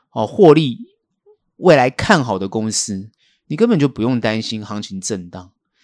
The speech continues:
但是你如果是很担心行情震荡的，震荡的人，你可以去追逐那些，呃，比较积极的股票，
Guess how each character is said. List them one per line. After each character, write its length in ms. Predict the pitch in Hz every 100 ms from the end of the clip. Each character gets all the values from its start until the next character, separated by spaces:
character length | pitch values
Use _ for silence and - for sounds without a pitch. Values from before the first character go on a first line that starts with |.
| _ _
但 140 | - 247
是 100 | 262
你 100 | 156
如 200 | 131 208
果 160 | 175
是 80 | 190
很 240 | - 107
担 240 | 92 151 151
心 180 | 156 147
行 220 | 107 113
情 220 | - 104
震 260 | - 120 107
荡 200 | 98 90
的， 160 | 87 -
震 240 | 156 117
荡 140 | 117 98
的 100 | 87
人， 240 | 80 90 _ _ _ _ _ _ -
你 100 | 135
可 140 | 220
以 100 | 202
去 160 | 156 175
追 320 | - 190 180
逐 160 | 151 135
那 160 | 147
些， 340 | 127 135 131 135 _ _ _ _ _
呃， 380 | 120 98 98 - _ _
比 100 | 120
较 120 | 135
积 240 | 135 196 170
极 140 | 131
的 100 | 107
股 180 | 101 85
票， 380 | - 92 82